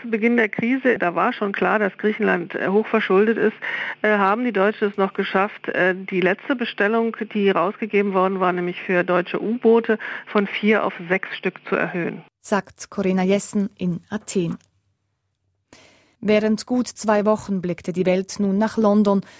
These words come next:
Speaker 2: zu den Olympischen Spielen und den sportlichen Wettkämpfen. Bereits vor einem Jahr war das öffentliche Interesse an London ebenfalls groß. Damals brannten etliche Stadtteile der britischen Hauptstadt. London erlebte eine Welle der Gewalt mit Randalen,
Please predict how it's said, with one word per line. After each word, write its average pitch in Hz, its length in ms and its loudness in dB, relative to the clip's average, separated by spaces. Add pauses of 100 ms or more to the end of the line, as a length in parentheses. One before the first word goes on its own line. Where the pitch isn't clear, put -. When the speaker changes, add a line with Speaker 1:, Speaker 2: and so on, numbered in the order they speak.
(140)
Speaker 2:
zu 214 120 -6
den 214 240 0
Olympischen 185 560 -2
Spielen 202 540 0
und 170 260 -6
den 180 140 -2
sportlichen 190 720 -4
Wettkämpfen. - 640 -6 (800)
Bereits 208 380 0
vor 214 180 0
einem 226 220 4
Jahr 233 280 2
war 170 140 -2
das 175 240 -6
öffentliche 170 500 -6
Interesse 202 440 2
an 233 80 4
London 208 480 2
ebenfalls 180 560 -4
groß. 185 400 0 (500)
Damals 180 400 -4
brannten 190 540 -2
etliche 208 440 -2
Stadtteile 202 640 -2
der 175 140 -4
britischen 170 480 -4
Hauptstadt. 196 480 -2 (260)
London 214 460 2
erlebte 190 400 -2
eine 185 240 -2
Welle 202 180 0
der 180 140 -4
Gewalt 185 460 0
mit 180 200 -6
Randalen, 185 600 2